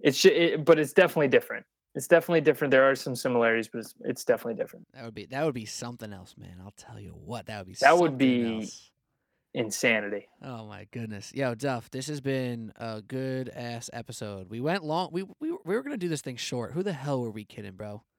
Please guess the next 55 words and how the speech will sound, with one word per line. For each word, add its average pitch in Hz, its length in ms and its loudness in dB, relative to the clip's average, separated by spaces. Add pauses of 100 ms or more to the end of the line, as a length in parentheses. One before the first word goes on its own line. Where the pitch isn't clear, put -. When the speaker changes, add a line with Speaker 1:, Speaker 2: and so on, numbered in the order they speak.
(480)
Speaker 1:
Bro, 131 400 4 (380)
it's 196 120 -10
play-, - 280 2
it's 202 160 0
playoff 269 360 4
previews, 117 400 2
man. 120 220 0
What 165 80 4
do 208 60 6
you 196 60 4
want 147 220 0
from 113 120 -16
us? 110 40 -14 (440)
Speaker 2:
That's 131 260 -10
it. 113 240 -10
If 117 220 -14
you're 160 100 -2
still 160 220 -4
here, 135 320 -4
you're 127 120 -6
listening 143 280 -8
to 127 120 -10
the 120 100 -8
Sports 123 260 -8
Blog 123 180 -6
New 117 80 -12
York 113 160 -10
podcast 113 540 -10
with 113 80 -18
Pete 120 180 -14
Kennedy 107 360 -10
and 104 100 -14
John 110 220 -8
Lucas 110 260 -14
Duffy. 117 340 -10
Thank 139 240 -8
you, 127 140 -6
like, 104 200 -10 (200)
a 117 100 -10
million 117 480 -10
for 110 140 -14
tuning 113 320 -12
in. 113 260 -10 (400)
'Cause 131 180 -8
seriously, 127 560 -4
if 123 200 -10
you're, 185 140 0
if 147 200 -6
you 185 100 -4
listen 170 220 -6
to 143 80 -10
this 135 140 -8
thing 127 240 -8
for 123 100 -8
a, 123 140 -8